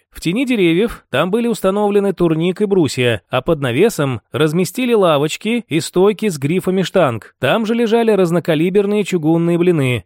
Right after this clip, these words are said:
Не могу сказать, будто так уж по физическим упражнениям соскучился, но лучше тягать гири, чем бока в палате пролеживать.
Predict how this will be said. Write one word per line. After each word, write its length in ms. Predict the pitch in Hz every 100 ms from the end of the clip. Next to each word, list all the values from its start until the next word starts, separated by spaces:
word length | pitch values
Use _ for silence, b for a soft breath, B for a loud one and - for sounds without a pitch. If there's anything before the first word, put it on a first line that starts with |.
| -
Не 100 | 123
могу 300 | 160 175 196
сказать, 540 | - 170 170 160 - _
будто 320 | 139 165 170
так 300 | 160 170 151
уж 160 | 156 -
по 100 | 151
физическим 640 | 165 160 170 165 - 170
упражнениям 640 | 151 180 175 247 220 147
соскучился, 840 | 127 156 - 165 143 127 143 135 -
но 140 | 151
лучше 280 | 233 254 226
тягать 400 | 196 214 226 202
гири, 480 | 214 262 196 139 -
чем 280 | - 185 160
бока 340 | 170 170 196
в 80 | 135
палате 420 | - 165 165 147
пролеживать. 680 | 123 139 170 151 139 127 117